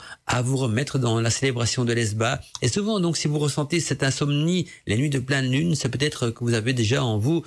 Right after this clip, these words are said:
une vieille âme de sorcière et que, justement, euh, cette âme de sorcière se réactive et vibre, euh,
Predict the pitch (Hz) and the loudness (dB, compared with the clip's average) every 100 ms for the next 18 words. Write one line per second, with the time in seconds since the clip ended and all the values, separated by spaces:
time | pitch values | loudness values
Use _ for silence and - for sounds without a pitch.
0 | - - 110 120 151 135 143 127 113 - | -8 -2 0 2 0 0 0 0 0 0
1 | 117 - 151 160 139 - _ - 120 113 | -2 0 0 0 -2 -8 _ -2 -2 0
2 | 135 123 117 104 113 104 117 147 - - | 0 2 0 0 0 0 0 0 -4 -8
3 | - 107 104 104 104 92 - 92 - 123 | -2 0 0 0 -2 -4 -6 -8 -4 -2
4 | 123 101 98 - 135 - 98 120 113 - | -2 -2 -2 -2 -2 -2 0 0 -2 -2
5 | 139 - 113 95 147 156 117 107 101 - | -2 0 0 2 4 4 2 0 -2 -4
6 | - - 104 101 | -10 -2 0 0